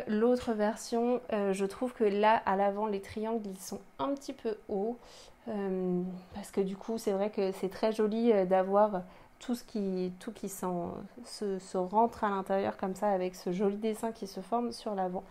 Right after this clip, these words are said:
Mais du coup, ça fait des triangles qui sont un petit peu pointus.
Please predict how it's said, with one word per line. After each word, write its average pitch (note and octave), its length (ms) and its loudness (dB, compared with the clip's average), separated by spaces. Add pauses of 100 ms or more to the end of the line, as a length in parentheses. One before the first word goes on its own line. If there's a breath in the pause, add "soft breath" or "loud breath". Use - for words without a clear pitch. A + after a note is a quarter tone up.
(340 loud breath)
Mais F#3+ 140 2
du F#3+ 120 -6
coup, B3 120 -4
ça A3+ 160 0
fait G3 140 -2
des F#3 120 -2
triangles G#3+ 300 -6
qui - 140 -10
sont F#3+ 120 -6
un F3+ 100 -2
petit F#3 180 -10
peu D4 120 -4
pointus. - 460 -10